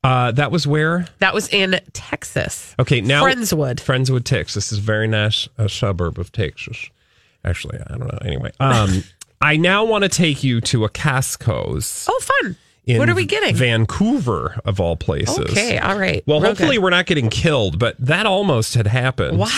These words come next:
Speaker 1: Sunday at around one P M when a woman called the West Shore R C M P, that's what they call their police department up there in the,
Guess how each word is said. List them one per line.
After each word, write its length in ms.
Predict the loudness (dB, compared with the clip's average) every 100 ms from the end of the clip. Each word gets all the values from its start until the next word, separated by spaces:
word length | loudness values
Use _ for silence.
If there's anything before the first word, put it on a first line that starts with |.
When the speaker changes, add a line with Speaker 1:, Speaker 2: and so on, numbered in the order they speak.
| 2
Speaker 1:
Sunday 580 | 2 2 2 2 2 0 -4 -10 -10 -6
at 100 | 0
around 400 | 2 4 4 2
one 240 | 2 2 0
P 220 | 0 2
M 300 | 2 0 -2 -12 _ _ _ _ _ _
when 300 | 2 2 2
a 40 | 2
woman 320 | 2 2 0
called 380 | 0 0 0 2
the 120 | 2
West 260 | 2 0 0
Shore 280 | 0 0 0
R 180 | 0 0
C 240 | 0 2
M 160 | 2 2
P, 320 | 2 2 2
that's 240 | 2 0
what 120 | -2 -2
they 120 | -2
call 260 | 0 0 0
their 140 | -2
police 340 | -2 0 0
department 440 | -2 -2 -2 0 -2
up 120 | -2
there 220 | -2 0
in 140 | 0 0
the, 200 | 0